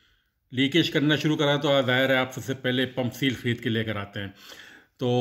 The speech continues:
आप जब पंप को खोलना चाह रहे होते हैं, आप उसको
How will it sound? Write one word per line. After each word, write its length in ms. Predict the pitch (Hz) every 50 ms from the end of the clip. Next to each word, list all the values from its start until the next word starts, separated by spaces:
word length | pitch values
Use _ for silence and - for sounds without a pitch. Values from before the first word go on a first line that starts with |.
| 127 - - 139
आप 220 | 123 135 139 131 120
जब 220 | 151 143 147 -
पंप 200 | - 143 147 139
को 80 | 165 160
खोलना 400 | - - - 139 143 131 147 151 143
चाह 200 | - 151 139 139
रहे 120 | 147 151
होते 200 | 147 143 147 156
हैं, 60 | 143
आप 140 | 135 135 131
उसको 160 | 127 127 139